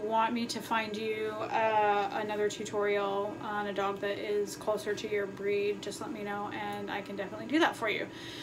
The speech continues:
Uh, so some of the things that you are gonna need are, um, are a comb. Uh, my comb has a tapered end, which is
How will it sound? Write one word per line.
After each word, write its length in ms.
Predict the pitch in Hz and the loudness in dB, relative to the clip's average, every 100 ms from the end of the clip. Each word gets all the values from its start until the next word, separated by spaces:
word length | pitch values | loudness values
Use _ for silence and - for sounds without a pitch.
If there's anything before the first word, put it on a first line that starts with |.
| - - | -10 0
Uh, 260 | 240 233 226 | 6 8 8
so 460 | 220 247 233 226 233 | 4 4 6 6 4
some 260 | - 277 | 2 6
of 60 | 285 | 8
the 80 | 302 | 8
things 440 | 302 285 285 294 | 8 10 12 10
that 160 | 233 - | 6 2
you 200 | 277 269 | 6 6
are 120 | 214 | 6
gonna 320 | 233 277 240 | 4 4 4
need 600 | 240 285 285 285 302 294 - - | 8 10 12 12 10 8 2 -2
are, 560 | 247 240 240 240 240 240 | 0 4 6 6 4 2
um, 480 | 247 240 233 226 226 - - - - - - - - - - | 2 4 2 0 -4 -8 -14 -14 -14 -14 -14 -14 -14 -14 -2
are 160 | 233 220 | 2 2
a 40 | |
comb. 680 | 220 - 254 220 214 233 254 - - - - - | 2 4 4 6 4 2 0 -4 -12 -12 -10 0
Uh, 260 | 247 233 233 | 6 6 8
my 180 | 240 233 | 6 6
comb 460 | - 233 226 220 - - - - - | 4 4 4 2 -6 -12 -14 -14 -12
has 400 | - 226 220 208 | -2 0 2 0
a 120 | - 208 | -4 -2
tapered 420 | - 233 226 214 | 0 0 0 -2
end, 260 | 226 220 | -2 -4
which 240 | 208 214 226 | -4 -4 0
is 340 | 214 208 - | 2 0 -2